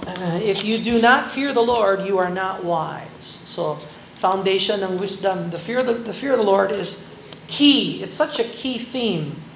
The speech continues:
not just in Deuteronomy, but all throughout the Scriptures.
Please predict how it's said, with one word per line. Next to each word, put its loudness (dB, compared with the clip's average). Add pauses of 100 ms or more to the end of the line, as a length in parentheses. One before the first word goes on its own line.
(140)
not 2
just 2
in 4
Deuteronomy, 6
but 2
all 2
throughout 0
the -4
Scriptures. -6